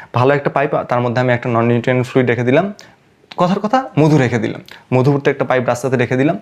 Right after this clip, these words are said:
এখন কেউ যদি খুবই জোরে যায়, তার মানে কি ওই পাইপে বেশি বল প্রয়োগ হবে, বেশি বল, বল প্রয়োগ হওয়া মানে কি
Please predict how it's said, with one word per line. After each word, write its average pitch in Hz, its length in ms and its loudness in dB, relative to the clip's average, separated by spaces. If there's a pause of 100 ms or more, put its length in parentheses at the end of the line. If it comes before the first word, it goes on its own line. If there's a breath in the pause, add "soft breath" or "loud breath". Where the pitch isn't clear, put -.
এখন 185 280 0 (340 loud breath)
কেউ 156 160 4
যদি 190 180 2
খুবই 165 320 2
জোরে 135 280 4
যায়, 107 200 -2 (520)
তার 123 120 -2
মানে 135 200 2
কি 113 200 -4 (240)
ওই 143 160 4
পাইপে 135 340 0
বেশি 123 280 0
বল 170 180 4
প্রয়োগ 156 240 4
হবে, 156 200 -4 (160)
বেশি 127 220 0
বল, 139 120 2 (160)
বল 123 200 4
প্রয়োগ 131 240 0
হওয়া 127 120 2
মানে 117 180 0
কি 117 120 -8